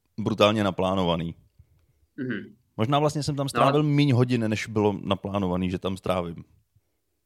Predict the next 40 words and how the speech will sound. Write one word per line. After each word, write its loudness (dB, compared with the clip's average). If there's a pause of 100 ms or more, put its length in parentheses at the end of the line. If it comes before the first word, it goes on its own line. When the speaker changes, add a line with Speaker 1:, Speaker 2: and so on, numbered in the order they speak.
(800)
Speaker 2:
Tak -6
jako -2
jestli -4
tam -6
šéf -2
Speaker 1:
<laughs> -
Speaker 2:
vyloženě -2
naplánoval, -4
že -12
tam -8
strávíš -6
prostě -14
dvacet -6
dva -8
hodin -6
denně? -8 (840)
Speaker 1:
No, 2
b-, -2 (100)
tak 0
nějak -2
to -2
bylo. -2 (1600)
Já 0
jsem -2
to -2
měl -2
v -4
podstatě -4
Speaker 2:
Vykládali 0
my -2
jsme -6
si -6
tady, -6 (200)
vykládali -6
my -6
jsme -6
si -8
tady -6
o 0
hrdinech -6